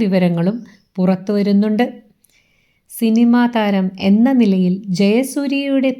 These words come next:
പേർ തട്ടിപ്പുകാർ ഉപയോഗിച്ചതാണോ അതോ ഈ ഇടപാടുകളിൽ താരത്തിനോ അദ്ദേഹത്തിൻ്റെ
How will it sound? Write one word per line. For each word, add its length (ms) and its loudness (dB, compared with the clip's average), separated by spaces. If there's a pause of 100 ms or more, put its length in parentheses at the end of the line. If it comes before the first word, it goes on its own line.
പേർ 300 2 (540)
തട്ടിപ്പുകാർ 760 -4 (120)
ഉപയോഗിച്ചതാണോ 1000 0 (300)
അതോ 220 2 (680)
ഈ 40 4 (380)
ഇടപാടുകളിൽ 720 0 (320)
താരത്തിനോ 760 0 (580)
അദ്ദേഹത്തിൻ്റെ 680 -2